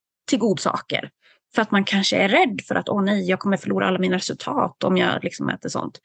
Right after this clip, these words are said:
Så där är det jättebra att våga säga ja. Medan vissa kanske behöver våga säga nej.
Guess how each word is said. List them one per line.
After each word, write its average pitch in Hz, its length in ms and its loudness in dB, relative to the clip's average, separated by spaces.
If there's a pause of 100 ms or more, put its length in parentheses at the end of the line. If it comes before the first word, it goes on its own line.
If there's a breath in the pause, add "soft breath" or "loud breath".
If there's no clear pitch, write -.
(360 loud breath)
Så - 100 -8
där 208 160 2
är 247 40 4
det 277 120 4
jättebra 196 460 0
att 180 100 0
våga 185 220 0
säga 190 220 -2
ja. - 380 0
Medan 208 280 2
vissa - 360 -2
kanske 269 300 2
behöver 190 540 2 (280 loud breath)
våga 190 220 2
säga 202 220 4
nej. 208 440 0